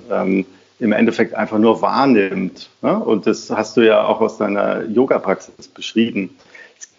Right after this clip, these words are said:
gibt eine ganz schöne, äh, Definition und vielleicht macht es auch Sinn, die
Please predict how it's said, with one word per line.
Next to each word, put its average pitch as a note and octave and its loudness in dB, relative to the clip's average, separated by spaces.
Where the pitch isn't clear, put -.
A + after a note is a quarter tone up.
gibt F3+ 4
eine A#3+ 6
ganz C#3+ 0
schöne, C#3+ 2
äh, A2 2
Definition B2+ 2
und G#2 -2
vielleicht G#2+ 2
macht A#2 -2
es G2 -6
auch G#2 0
Sinn, C3 2
die A2+ 0